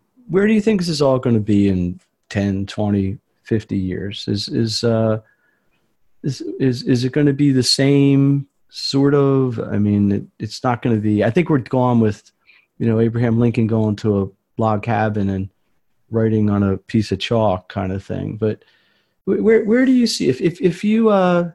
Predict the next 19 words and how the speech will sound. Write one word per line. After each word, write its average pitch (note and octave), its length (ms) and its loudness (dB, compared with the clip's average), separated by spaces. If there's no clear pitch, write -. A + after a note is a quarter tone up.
well, G3+ 120 0
let B3 60 4
me A#3+ 60 4
put A3+ 160 0
it F3 80 -6
to - 80 -2
you A2 40 0
this G2 180 -4
way. - 180 -12
Uh, C3 400 2
you C#3+ 220 -2
get D3 160 2
some E3 340 2
young C#3+ 540 4
principal B2+ 640 0
intern B2+ 580 2
coming B2 300 2
out A2+ 180 0
of A2 140 -2